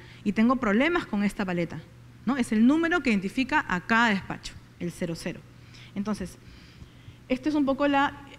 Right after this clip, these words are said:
información que pide esta, eh, la, el, la normativa P T I. Entonces, es la información en códigos de barra, en la parte inferior, y en la parte de arriba, la información humanamente legible, ¿no? Entonces,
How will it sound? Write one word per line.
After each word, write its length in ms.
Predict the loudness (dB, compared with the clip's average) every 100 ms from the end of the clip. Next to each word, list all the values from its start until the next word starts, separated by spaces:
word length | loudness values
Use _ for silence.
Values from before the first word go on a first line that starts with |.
| -6
información 560 | 2 4 4 2 4 4
que 100 | 2
pide 340 | 2 4 4
esta, 260 | 2 0 -4
eh, 240 | -2 -4 -2
la, 180 | -4 -4
el, 360 | -2 -2 0 2
la 380 | 2 0 -2 0
normativa 460 | 4 4 2 2 2
P 120 | 0
T 120 | 0
I. 160 | 0 0
Entonces, 400 | 0 -2 -4 0
es 200 | 0 2
la 260 | 2 0 -2
información 640 | 4 4 6 4 6 6 4 2 -6 -18 -18 0
en 160 | 4 4
códigos 380 | 4 4 2
de 100 | 2
barra, 360 | 2 2 0 -2 -6 -12
en 100 | -6
la 80 | -4
parte 280 | -2 -2 0
inferior, 440 | 2 2 0 -2 -4 -12 -18 -18 -18 -14 -2
y 60 | 2
en 80 |
la 80 | 2
parte 280 | 2 0 0
de 40 |
arriba, 480 | 0 2 2 2 0 -4 -16 0
la 200 | 4 6
información 800 | 6 6 4 4 4 4 6 6
humanamente 640 | 6 8 8 8 8 6
legible, 520 | 4 2 4 4 4 -4 -16 -20 -20 -20 -20 -20 -12 -2
¿no? 140 | -2
Entonces, 420 | 0 -2 -2 -4